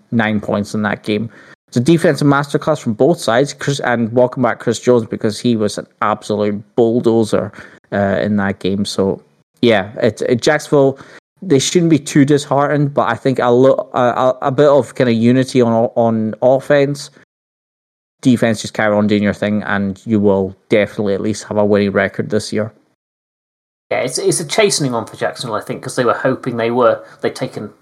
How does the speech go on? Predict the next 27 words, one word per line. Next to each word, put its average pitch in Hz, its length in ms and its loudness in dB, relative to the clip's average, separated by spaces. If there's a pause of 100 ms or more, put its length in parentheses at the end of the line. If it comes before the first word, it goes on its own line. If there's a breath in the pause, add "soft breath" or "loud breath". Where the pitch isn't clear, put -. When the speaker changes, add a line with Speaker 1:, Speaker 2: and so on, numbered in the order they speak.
(260)
Speaker 2:
bigger 120 140 -6
steps - 360 -4
than 87 120 -18
that. 92 240 -4
It - 80 -12
feels 120 240 -4
like, 117 120 2
Speaker 1:
Mm-hmm. 104 120 0
Speaker 2:
if 113 80 2
anything, 110 240 -8
they've 104 140 -8
taken 107 260 -8
a 107 60 -2
half - 180 0
step - 240 -8
back 113 240 -2
away 110 260 -2
from - 180 -16
the 110 60 -14
Chiefs, - 440 -12
and 104 100 -12 (960 loud breath)
that's 123 120 0
partly 156 400 4
down 135 180 4
to 131 120 -8
them 127 200 0
not 131 340 2